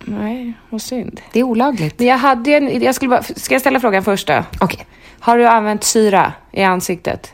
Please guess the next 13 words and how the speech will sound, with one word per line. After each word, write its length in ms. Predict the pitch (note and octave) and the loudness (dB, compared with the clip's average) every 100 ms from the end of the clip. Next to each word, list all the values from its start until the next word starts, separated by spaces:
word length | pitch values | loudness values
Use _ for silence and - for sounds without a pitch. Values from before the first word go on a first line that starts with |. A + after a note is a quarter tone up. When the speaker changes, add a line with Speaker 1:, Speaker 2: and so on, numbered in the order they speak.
| - | -2
Speaker 2:
Vadå? 340 | G#3+ D3 F#3 G#3+ _ _ _ _ | 0 0 -2 -8 _ _ _ _
Speaker 1:
Har 220 | A#3 A#3 | 2 4
du 60 | |
Speaker 2:
Någon 160 | C#4+ A3+ | 4 4
gång? 280 | B2 G2+ F3 _ - | 0 -2 -8 _ -2
Speaker 1:
Nej, 260 | G#3 G#3+ | 0 2
nu. 420 | G#3 C4 E3+ - F3+ | 2 2 2 0 0
Speaker 2:
Nej. 400 | G#3+ A#3 B3+ - _ | 2 2 0 -14 _
Speaker 1:
Nej. 300 | G3+ A3+ - _ - - _ | -2 -2 -6 _ -20 -20 _
Speaker 2:
För 160 | - C4 | 0 4
jag 140 | B3+ B3 | 4 4
flagnar? 480 | B3+ A3+ F#4 C#4 - | 2 2 0 0 0
Speaker 1:
Ja. 380 | A#3 C4+ G3+ | 2 4 4